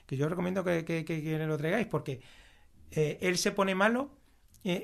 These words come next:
está, entra en el hospital y resulta que mientras está en el hospital se muere su mujer y, y, y después, eh, se muere él.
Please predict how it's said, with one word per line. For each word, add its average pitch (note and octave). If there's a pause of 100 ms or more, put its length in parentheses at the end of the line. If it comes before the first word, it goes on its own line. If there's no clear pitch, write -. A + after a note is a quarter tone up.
(140)
está, F#3+
entra F3
en F#3
el -
hospital G#3
y F#3
resulta E3+
que F3
mientras D#3+
está D3+
en F#3
el F#3
hospital G3
se F#3
muere E3+
su F#3
mujer - (680)
y, D#3
y, D3+
y D#3+
después, F3
eh, F3+
se F3+
muere F3
él. A3